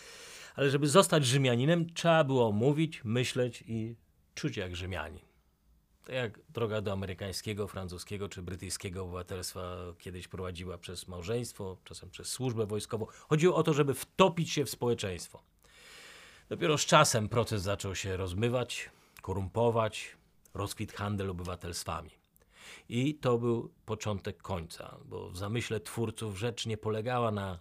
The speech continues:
zdobyciu statusu obywatela, ale status polegał na zaszczepianiu wartości. Wartości rzymskiej, amerykańskiej czy francuskiej duszy, w kimś, kto, dla kogo obywatelstwo stawało się istotą bytu, istotą myślenia.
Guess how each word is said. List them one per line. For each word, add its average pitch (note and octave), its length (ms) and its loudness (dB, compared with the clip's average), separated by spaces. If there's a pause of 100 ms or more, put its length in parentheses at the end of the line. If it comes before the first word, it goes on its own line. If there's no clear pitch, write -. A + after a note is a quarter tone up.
(140)
zdobyciu G#2 720 2
statusu B2 720 4
obywatela, F2+ 600 -8 (460)
ale G#2+ 200 0
status - 600 2
polegał G#2+ 440 2
na G2 240 -2 (100)
zaszczepianiu G2 680 -4
wartości. - 720 -10 (920)
Wartości F#2 420 -6
rzymskiej, G#2+ 680 -2
amerykańskiej G2 1000 -4 (220)
czy F2+ 240 -12
francuskiej A#2+ 720 0
duszy, G#2+ 380 -2
w - 100 -18
kimś, D3+ 220 0
kto, A2+ 320 -4 (300)
dla A2 80 -14
kogo A2 240 0
obywatelstwo G#2+ 560 0
stawało G#2+ 380 -2
się G#2 120 -4
istotą A#2+ 640 2
bytu, A2+ 340 -4
istotą G#2 360 -6
myślenia. F#2+ 500 -8